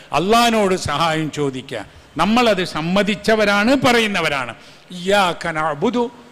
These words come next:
വ ഇയ്യാക നസ്തഈൻ." അള്ളാഹുവേ, നിന്നെ മാത്രം ഞങ്ങൾ ആരാധിക്കുന്നു, നിന്നോട് മാത്രം സഹായം ചോദിക്കുന്നു. "ഹസ്ബുനല്ലാഹ് വ നിഅമൽ വക്കീൽ." നമ്മൾ,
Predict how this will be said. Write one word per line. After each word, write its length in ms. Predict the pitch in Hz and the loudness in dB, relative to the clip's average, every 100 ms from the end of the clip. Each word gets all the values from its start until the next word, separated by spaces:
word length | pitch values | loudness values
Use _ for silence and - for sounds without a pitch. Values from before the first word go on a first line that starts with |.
| - | -2
വ 100 | 180 | 0
ഇയ്യാക 560 | 165 202 170 147 135 135 | 2 2 4 4 2 -2
നസ്തഈൻ." 580 | 127 127 - 123 120 123 | -4 -6 -2 0 0 -4
അള്ളാഹുവേ, 540 | 170 165 147 131 135 117 - - 151 | -4 0 0 0 -2 -6 -10 -12 -2
നിന്നെ 180 | 180 170 | 0 2
മാത്രം 520 | 170 214 - 240 226 | 2 0 2 0 2
ഞങ്ങൾ 240 | 175 160 | -2 -2
ആരാധിക്കുന്നു, 800 | 131 143 165 165 175 185 190 202 202 - - | 0 0 0 -2 -6 -10 -6 -8 -8 -18 -6
നിന്നോട് 300 | 143 147 139 | -2 0 2
മാത്രം 600 | 135 147 160 170 202 214 | 2 4 2 2 -2 -2
സഹായം 580 | 202 156 120 139 135 127 | -2 -4 0 0 0 -2
ചോദിക്കുന്നു. 840 | - 127 123 113 - 127 151 127 - - - - - | -4 -4 -4 -8 -6 0 2 0 -2 -16 -20 -10 0
"ഹസ്ബുനല്ലാഹ് 1160 | 240 - 151 160 135 131 143 160 190 214 226 202 - - - 175 | 0 0 -2 0 0 -2 2 4 4 4 2 0 -6 -20 -8 -2
വ 80 | 175 | 0
നിഅമൽ 560 | 160 170 147 147 135 | 2 0 2 2 4
വക്കീൽ." 680 | 135 147 - 214 240 165 - - - - 160 | 4 2 2 2 4 2 -4 -16 -20 -12 -4
നമ്മൾ, 360 | 170 160 139 | 0 0 -2